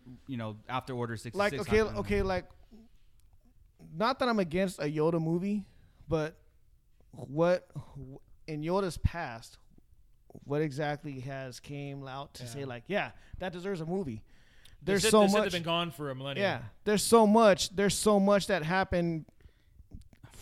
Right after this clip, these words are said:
Speaker 2: in Vader's past that we
Speaker 1: Yeah.
Speaker 2: haven't seen yet that we should see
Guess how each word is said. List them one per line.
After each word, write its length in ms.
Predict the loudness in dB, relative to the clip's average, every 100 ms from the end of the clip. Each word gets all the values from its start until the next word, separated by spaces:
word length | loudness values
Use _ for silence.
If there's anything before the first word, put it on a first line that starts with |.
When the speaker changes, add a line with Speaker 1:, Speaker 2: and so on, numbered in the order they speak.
| -16 -6
Speaker 2:
in 200 | -4 -2
Vader's 380 | -2 4 4 4
past 460 | 0 2 -2 -2
that 120 | -2 2
we 80 |
Speaker 1:
Yeah. 60 | 2
Speaker 2:
haven't 320 | 2 0 -2
seen 320 | -4 -2 0 -2
yet 280 | -6 -8 -10 _ _
that 340 | -8 -4 -6 -10 -20 _ _ -12
we 140 | -8
should 320 | -4 -4 -6
see 360 | -8 -12 -14